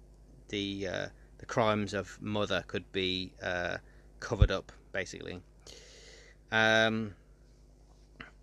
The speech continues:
and then, uh, one of the, we see one of the police officers, um, take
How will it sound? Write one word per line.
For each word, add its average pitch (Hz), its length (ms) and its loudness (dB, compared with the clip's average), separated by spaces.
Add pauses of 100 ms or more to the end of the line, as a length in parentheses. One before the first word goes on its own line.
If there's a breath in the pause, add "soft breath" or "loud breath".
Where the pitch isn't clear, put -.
(120)
and 113 400 2
then, 110 460 4 (240)
uh, 95 500 0
one 117 300 2
of 104 100 0
the, 98 300 -2
we 107 80 -10
see - 140 -6
one 104 140 -2
of 98 80 -8
the - 80 -16
police 131 320 2
officers, - 680 -6 (540 loud breath)
um, 92 760 2 (120)
take - 420 -2